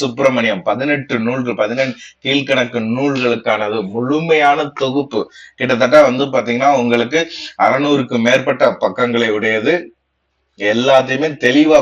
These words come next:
கொடுத்திருப்பாங்க. So, இந்த புக்கு நம்ம கையில கம்பல்சரி இருக்கக்கூடியதாக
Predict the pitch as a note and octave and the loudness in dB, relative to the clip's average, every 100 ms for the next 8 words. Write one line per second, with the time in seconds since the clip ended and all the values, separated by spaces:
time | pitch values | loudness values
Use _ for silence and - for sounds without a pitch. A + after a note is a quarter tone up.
0 | A2 G#2+ G2 G2+ G2+ F#2+ F#2+ - - - | 2 -8 -6 -4 -2 -2 -4 -10 -20 -2
1 | C3+ A#2+ A2 A#2+ B2+ D3 A2+ G2 G#2 A2+ | -2 0 -2 -4 -2 -2 -2 -2 -2 -2
2 | A#2+ A2+ G2 A2+ A#2+ A#2 A2 A2+ A#2+ G#2 | -2 -4 -4 -4 -2 -4 -4 -4 -4 -4
3 | - F#2+ F#2 F#2 F#2 F2 E2 E2+ | -8 -10 -10 -16 -10 -8 -6 -6